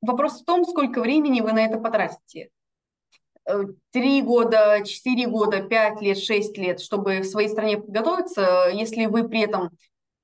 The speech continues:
примерный ученик, да. Но минимум три-четыре года вы потратите в своей стране, а здесь, в Японии, вы это сможете достигнуть, ну, за год.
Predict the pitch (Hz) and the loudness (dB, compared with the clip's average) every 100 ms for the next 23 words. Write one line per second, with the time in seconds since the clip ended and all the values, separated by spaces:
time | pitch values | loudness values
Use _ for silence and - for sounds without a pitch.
0 | _ 185 185 240 254 247 240 247 302 - | _ -12 -2 0 0 0 -2 0 0 0
1 | - _ _ - 196 180 - - - _ | -6 _ _ -10 -2 0 0 -4 -14 _
2 | - 233 262 277 277 262 254 294 294 262 | -4 2 2 4 2 4 2 2 2 2
3 | 247 233 - 247 240 240 - 240 240 311 | 2 0 -2 -2 0 -2 -2 -2 0 0
4 | 247 214 214 214 208 214 214 214 214 208 | 0 0 0 0 -2 -4 -4 -2 -2 -2
5 | 214 285 294 208 185 180 175 208 226 220 | -4 -2 0 2 2 0 -2 -6 -6 -6
6 | 220 285 269 196 190 185 175 180 - 208 | -6 -2 0 -2 0 -2 -2 -6 -4 -2
7 | 202 202 196 196 240 220 220 _ _ _ | -2 -4 -4 -2 0 0 -2 _ _ _
8 | _ _ _ - 247 262 233 233 202 190 | _ _ _ -12 -8 -6 0 2 2 -2
9 | 190 | -8